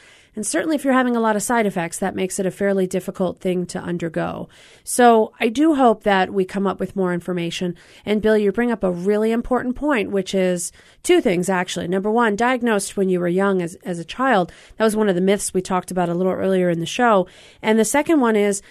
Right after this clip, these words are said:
side effects of medicines and how come we're not looking at that more carefully. And I hope we start to.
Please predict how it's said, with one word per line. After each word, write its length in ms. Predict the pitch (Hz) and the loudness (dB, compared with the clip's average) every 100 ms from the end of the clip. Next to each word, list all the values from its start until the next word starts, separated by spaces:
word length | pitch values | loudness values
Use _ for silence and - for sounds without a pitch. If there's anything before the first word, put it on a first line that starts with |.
| _ | _
side 300 | - 233 285 | -6 0 0
effects 300 | 311 214 - | 0 -4 -2
of 80 | 269 | 0
medicines 540 | 269 302 - 208 190 | 2 0 0 -2 0
and 140 | 196 185 | -2 -2
how 180 | 214 220 | -4 -2
come 180 | 254 | 0
we're 120 | 247 233 | 2 2
not 220 | 220 214 | 0 0
looking 300 | 220 220 208 | -2 0 -2
at 100 | 190 | 0
that 180 | 185 185 | -2 -2
more 160 | 180 | -6
carefully. 560 | 175 180 175 175 175 170 - - - | -4 -6 -4 -6 -8 -10 -18 -20 -4
And 160 | 202 | 2
I 80 | 196 | 2
hope 260 | 185 233 233 | 2 0 0
we 80 | 240 | -6
start 340 | - 208 185 | -2 -2 -2
to. 240 | - - | -6 -10